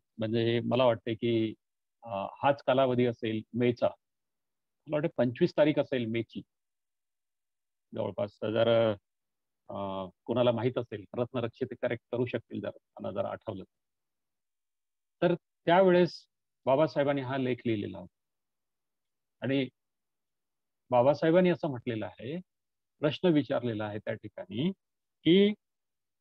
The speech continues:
भगवान बुद्धांनी संघाची निर्मिती का केली? भगवान बुद्धांनी संघाची निर्मिती का केलेली आहे? दोन गोष्टी बाबासाहेब सांगतात त्या ठिकाणी. पहिली गोष्ट बाबासाहेब सांगतात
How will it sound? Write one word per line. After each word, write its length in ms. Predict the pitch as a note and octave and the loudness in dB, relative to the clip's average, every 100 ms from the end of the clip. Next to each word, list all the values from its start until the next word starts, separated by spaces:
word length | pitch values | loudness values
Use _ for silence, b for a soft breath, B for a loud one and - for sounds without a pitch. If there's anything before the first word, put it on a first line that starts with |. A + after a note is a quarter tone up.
| _ _ | _ _
भगवान 400 | C3+ C3 D3 F#3+ | 0 4 4 6
बुद्धांनी 460 | F#3 E3 D#3 E3+ F#3 | 4 4 4 4 2
संघाची 520 | - C3+ B2+ C#3+ F3 | 0 -2 0 0 0
निर्मिती 440 | D#3 B2 C3 C3 E3 | 0 -2 -4 -6 -4
का 220 | - G#3 | 0 2
केली? 300 | - B2 - _ _ _ _ _ _ _ _ _ _ _ _ _ _ _ _ _ _ _ _ _ - | 0 -6 -8 _ _ _ _ _ _ _ _ _ _ _ _ _ _ _ _ _ _ _ _ _ -12
भगवान 400 | A2+ A2 C#3 E3 | -8 -2 -2 0
बुद्धांनी 560 | C#3 A#2 A#2+ G#2+ A#2+ | -4 -6 -8 -6 -8
संघाची 640 | D#3 - A2 G#2+ A#2+ - D#3 | -8 -10 -8 -4 -4 -2 -2
निर्मिती 480 | D3 A2 A2+ A2+ E3 | -2 -4 -8 -6 -4
का 220 | - A3+ | 2 2
केलेली 400 | - E3+ E3 C#3+ | 2 0 2 0
आहे? 160 | C#3 C#3 _ _ _ _ _ _ _ _ _ _ | -2 -6 _ _ _ _ _ _ _ _ _ _
दोन 320 | A2 E3 B3 | 0 4 6
गोष्टी 240 | A#3+ G#3 A3 | 6 4 2
बाबासाहेब 440 | E3+ C#3+ C#3 C3+ | 4 4 4 0
सांगतात 340 | - G#2+ - - | -2 -16 -10 -10
त्या 80 | - | -8
ठिकाणी. 360 | - - - _ _ _ _ _ _ _ _ _ _ _ _ _ _ _ _ _ - | -10 -12 -16 _ _ _ _ _ _ _ _ _ _ _ _ _ _ _ _ _ 2
पहिली 220 | D3 G#3+ | 6 8
गोष्ट 240 | G#3 E3 | 6 6
बाबासाहेब 480 | G3 E3 E3+ E3 E3+ | 4 6 4 4 2
सांगतात 400 | - A#2 A2 B2+ | 0 -8 -4 -4